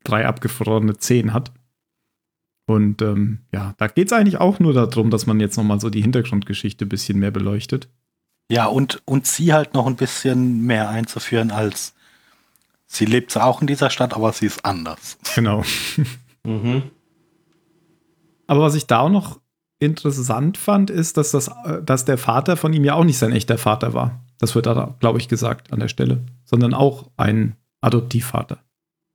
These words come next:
Speaker 3: Ja, das sagen sie, glaub ich, wenn der Sheriff oder was auch immer er ist, das, äh,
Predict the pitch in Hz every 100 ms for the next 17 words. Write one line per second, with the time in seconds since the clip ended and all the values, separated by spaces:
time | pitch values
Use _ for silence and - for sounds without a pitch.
0 | _ _ _ - 110 - 123 143 135 135
1 | 127 131 123 - 117 113 113 110 107 104
2 | 135 151 175 156 135 123 139 139 147 135
3 | 131 135 147 - 123 - 143 120 110